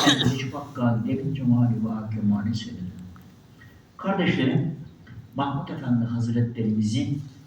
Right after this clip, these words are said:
Kudüs'e sürruhu, bu beytteki izahında şöyle bir şey var. Bir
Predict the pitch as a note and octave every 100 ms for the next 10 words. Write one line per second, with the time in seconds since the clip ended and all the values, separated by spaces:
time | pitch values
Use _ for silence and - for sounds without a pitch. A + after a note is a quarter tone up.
0 | - - B2 - A#2+ A#2 C3+ A#2+ G2 G2
1 | A2 B2 - - - - - - - B2
2 | F#3 D3 D3 C#3+ - F3 F3+ - B2+ B2+
3 | B2+ D3+ D3+ - - F#3 - D#3 E3 -
4 | C#3 A#2 C3+ A2+ - - - - - -
5 | - - - - - - C3+ G3